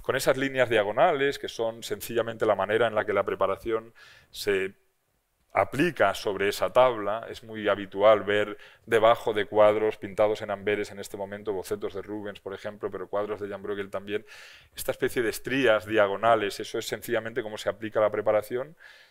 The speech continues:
y pintores a los que no le importa cubrirla. Aquí no tiene importancia cubrirla, lógicamente, porque esto no es más que una herramienta de trabajo.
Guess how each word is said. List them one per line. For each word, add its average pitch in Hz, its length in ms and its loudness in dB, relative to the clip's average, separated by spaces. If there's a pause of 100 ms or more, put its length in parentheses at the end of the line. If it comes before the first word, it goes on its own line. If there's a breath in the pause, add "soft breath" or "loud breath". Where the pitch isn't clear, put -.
(340 loud breath)
y 120 140 -8
pintores 113 500 0
a 120 60 4
los 113 140 0
que 110 100 -2
no 113 100 2
le 120 80 2
importa 107 400 0
cubrirla. 101 480 -2
Aquí 123 220 -4
no 123 100 -4
tiene 117 200 -6
importancia 110 500 -6
cubrirla, 117 480 -4
lógicamente, 113 580 -6
porque 107 220 -8
esto 104 180 -8
no 107 80 -8
es 104 60 -10
más 107 160 -4
que - 80 -14
una 110 120 0
herramienta 101 460 0
de 101 80 -2
trabajo. 90 540 -2